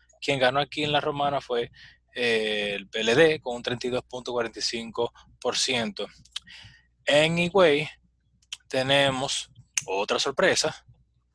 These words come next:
gracias a las alianzas, y es que se destrona, eh, aquí de los Aristi, y entonces, eh,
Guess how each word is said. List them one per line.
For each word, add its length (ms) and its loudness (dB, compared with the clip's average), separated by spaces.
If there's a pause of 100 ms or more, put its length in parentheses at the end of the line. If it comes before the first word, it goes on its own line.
gracias 340 2
a 80 6
las 140 4
alianzas, 520 0
y 80 -2
es 140 -4
que 200 0 (340)
se 240 4
destrona, 880 4 (580)
eh, 300 4
aquí 280 -4
de 120 4
los 140 2
Aristi, 560 -2
y 140 -10
entonces, 800 -4
eh, 420 -2